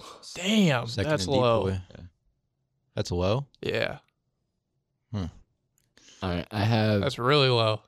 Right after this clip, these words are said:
Speaker 4: I have Karl Anthony Towns as my number eight.
Speaker 1: That's your eight. Okay. I got Rudy Gobert.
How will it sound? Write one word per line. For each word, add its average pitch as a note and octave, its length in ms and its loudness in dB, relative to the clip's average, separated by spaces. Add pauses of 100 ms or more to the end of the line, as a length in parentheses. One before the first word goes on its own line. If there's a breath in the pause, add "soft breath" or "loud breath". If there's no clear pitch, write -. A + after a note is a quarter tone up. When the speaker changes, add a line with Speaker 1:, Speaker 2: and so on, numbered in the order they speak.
Speaker 4:
I B2 80 4
have C3 160 2
Karl C#3 360 2
Anthony A#2 480 0
Towns F2 760 -6
as D2+ 200 -12
my C2+ 120 -14
number G#1+ 280 -14
eight. - 180 -14 (220)
Speaker 1:
That's - 180 -16
your - 140 -14
eight. - 260 -14 (140)
Okay. - 220 -16 (1160)
I - 60 -10
got - 260 -6
Rudy B2 360 -6
Gobert. G#2 500 -4